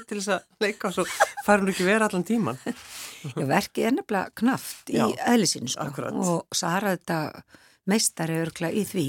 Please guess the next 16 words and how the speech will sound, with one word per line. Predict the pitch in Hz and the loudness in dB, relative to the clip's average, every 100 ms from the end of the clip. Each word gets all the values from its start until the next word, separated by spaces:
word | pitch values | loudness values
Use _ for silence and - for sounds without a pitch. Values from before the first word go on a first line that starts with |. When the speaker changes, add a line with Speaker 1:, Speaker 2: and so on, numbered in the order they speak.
| 143 | -2
Speaker 2:
Hún | 170 170 | -2 -2
er | 170 | -2
þetta | 170 170 | -2 -2
snillingur, | - 226 208 175 175 | -2 -2 -2 -4 -4
þessu | 190 175 | -4 -8
kona, | - 214 208 196 _ - - - _ | -2 0 0 -4 _ -20 -20 -20 _
skrifar | - - 208 196 185 185 - - - - | -6 -2 0 2 2 0 -2 -12 -14 -4
fimm | 220 202 185 | 0 2 2
verk | 185 - - | 0 -4 -8
fyrir | - 190 180 | -2 -2 -2
tuttugu | 208 196 | -4 -4
og | 180 | -2
sjö | 202 180 | -2 -2
ára | 180 | -2
aldur. | 185 - 190 - - _ - - _ _ _ - | -4 -4 -6 -4 -8 _ -20 -20 _ _ _ -2
Um, | 190 175 160 151 | 0 2 0 -2